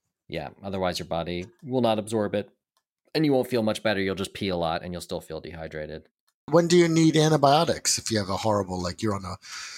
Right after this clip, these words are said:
Speaker 2: you know, a cruise or something and you need antibiotics because you have a rip-roaring, uh, bacterial infection.
Speaker 1: Well, it's interesting that you mentioned cruises, you know, 'cause those are hotbeds for viral,
Speaker 2: Yeah.
Speaker 1: uh, infections too. The norovirus is a classic,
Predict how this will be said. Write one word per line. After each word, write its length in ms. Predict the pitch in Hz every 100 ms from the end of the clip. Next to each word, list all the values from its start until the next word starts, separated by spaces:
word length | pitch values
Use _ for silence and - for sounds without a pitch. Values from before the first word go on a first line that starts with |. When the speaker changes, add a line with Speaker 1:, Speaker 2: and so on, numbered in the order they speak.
| -
Speaker 2:
you 60 | 113
know, 200 | 104 95
a 80 | 98
cruise 560 | - 131 131 127 127
or 80 | 131
something 360 | 113 127 113 127
and 120 | 117
you 40 |
need 160 | 113 120
antibiotics 720 | 120 120 113 113 131 117 -
because 320 | - 104 101
you 80 | 101
have 100 | 95
a 100 | 101 98
rip-roaring, 640 | 110 - 110 104 98 98 95
uh, 260 | 90 90 107 _ _ _ _
bacterial 500 | - 95 - 107 101
infection. 480 | 95 92 92 - - - _ _ _ _ _ _ -
Speaker 1:
Well, 160 | 113
it's 120 | 110 143
interesting 640 | 143 143 95 92 95 98
that 100 | 101
you 80 | 98
mentioned 320 | 95 92 90
cruises, 480 | - 127 95 85 98
you 80 |
know, 80 | 90
'cause 160 | 85 85
those 200 | 92 90
are 60 |
hotbeds 600 | 85 98 98 - 90 85
for 240 | - 92 78
viral, 640 | 76 85 98 92 80 76 - _ -
Speaker 2:
Yeah. 100 | 73
Speaker 1:
uh, 220 | 80 80 -
infections 560 | 92 - 85 - 82
too. 240 | - 110 90
The 80 | 82
norovirus 1200 | 82 87 90 95 85 82 80 80 80 82 -
is 120 | 85 76
a 60 |
classic, 720 | - - 87 87 - 82 -